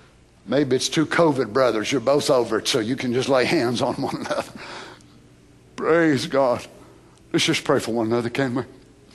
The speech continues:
Oh, Jesus, we bring our needs to you.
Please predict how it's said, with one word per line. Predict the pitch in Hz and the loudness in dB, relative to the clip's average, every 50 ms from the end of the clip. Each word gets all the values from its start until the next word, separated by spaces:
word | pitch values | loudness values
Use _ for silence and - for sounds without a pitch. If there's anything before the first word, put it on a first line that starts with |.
| - - - - - - - - - - - - - - - - _ - - - - - _ _ _ - - - - - - | -20 -20 -20 -20 -20 -20 -20 -20 -20 -20 -20 -20 -20 -20 -20 -20 _ -20 -20 -20 -20 -20 _ _ _ -20 -20 -20 -10 0 2
Oh, | 151 165 156 156 160 | 4 6 6 4 4
Jesus, | 151 - - 139 156 151 156 175 156 - 147 143 - - - - - - - - - - - - - - - - - - - - - _ _ _ _ - _ - _ - _ - _ _ _ _ - _ _ - | 4 2 0 2 2 2 2 0 0 -2 -4 -4 -6 -6 -8 -10 -20 -20 -20 -20 -20 -20 -20 -20 -20 -20 -20 -20 -20 -20 -20 -20 -20 _ _ _ _ -20 _ -20 _ -20 _ -20 _ _ _ _ -20 _ _ -2
we | 165 | -2
bring | 170 135 135 151 165 156 | 0 2 4 4 4 4
our | 151 143 | 4 2
needs | 143 156 156 160 170 165 151 139 - - - | 2 2 4 4 4 4 2 2 0 0 0
to | - - 139 | 2 0 2
you. | 110 139 135 | 2 0 -2